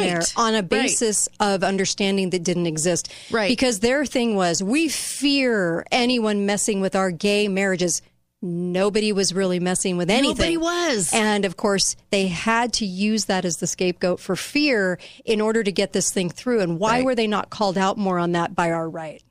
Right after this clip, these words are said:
Speaker 1: I don't know.
Speaker 2: I don't know. I don't know either. I th-, <laughs> I think, well, you know, the National Republican Party is such a big disappointment. We know
Speaker 1: Mm-hmm.
Speaker 2: we used to donate a couple hundred bucks a year to them.
Speaker 1: Right.
Speaker 2: We don't anymore. And we tell 'em why.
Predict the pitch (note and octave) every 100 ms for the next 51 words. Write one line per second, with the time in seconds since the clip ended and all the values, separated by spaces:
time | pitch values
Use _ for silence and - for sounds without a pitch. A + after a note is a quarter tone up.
0 | _ _ _ _ _ D#3+ D#3 D#3+ D#3+ D#3
1 | G3+ G3+ G#3+ G3+ F3+ - G3 G#3 G#3 F#3+
2 | G3 G3+ G3+ - E3 - - B3+ A3+ -
3 | F#3+ - - - - B3 A#3 G#3 F#3+ F#3
4 | G#3+ - G3+ F3 F#3+ E3+ F#3+ E3+ F#3+ F3+
5 | E3 D#3 - - - - F#3 - A3 G#3
6 | F3+ F3+ D#3 E3 - - - - E3 E3+
7 | F3+ F#3+ A#3 G#3 G#3 B3 C#4 - F3+ E3+
8 | E3+ E3 D3+ E3+ - D#3+ D3 C#3+ - D3+
9 | B2 - - - - G#3+ F3 F3+ F#3 F3
10 | D#3+ C#3 - - - G3+ G3+ A3+ G#3 F#3+
11 | A#3+ -